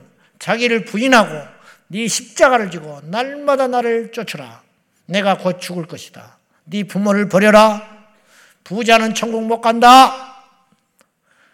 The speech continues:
내가 부자가 천국 못 간다는 소리는 성경에 있는 말을 인용해도 여러분이 조금 기분이 안 좋아.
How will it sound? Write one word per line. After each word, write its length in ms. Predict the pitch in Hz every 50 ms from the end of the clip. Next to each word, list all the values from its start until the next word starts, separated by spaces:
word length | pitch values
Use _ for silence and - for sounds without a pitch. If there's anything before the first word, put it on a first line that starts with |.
| _ _ _ _ _ _ _ _ _ _ _ _
내가 280 | - 170 220 226 240 226
부자가 400 | - - 233 247 254 240 220 226
천국 260 | - - 247 254 240
못 120 | 226 233 233
간다는 320 | 247 226 226 220 214 208
소리는 300 | 170 202 202 214 202 202
성경에 540 | 185 - - 262 302 302 285 269 254 247 233
있는 260 | 220 220 240 247 240
말을 220 | 233 226 220 208 208
인용해도 680 | 214 226 254 247 240 233 220 214 247 240 247 240 220
여러분이 320 | 208 226 226 214 220 208 196
조금 220 | 196 247 220 214
기분이 300 | 185 - 202 196 202 175
안 140 | 147 143 143
좋아. 320 | - 131 120 107 104 _